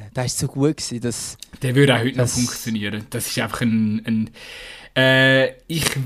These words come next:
Speaker 2: würde sehr gerne den Luis Figo sehen, nach wie vor. Ähm,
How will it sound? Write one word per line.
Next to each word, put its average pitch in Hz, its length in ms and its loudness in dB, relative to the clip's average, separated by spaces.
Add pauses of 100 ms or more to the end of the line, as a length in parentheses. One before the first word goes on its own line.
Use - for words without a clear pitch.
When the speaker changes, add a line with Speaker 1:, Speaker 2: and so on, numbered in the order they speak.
Speaker 2:
würde 170 320 6
sehr 208 580 4
gerne 175 400 4
den 143 340 4
Luis 147 320 2
Figo 208 600 -2
sehen, 240 420 -4
nach 175 280 -6
wie 190 80 -4
vor. 175 260 -4 (340)
Ähm, 135 560 -8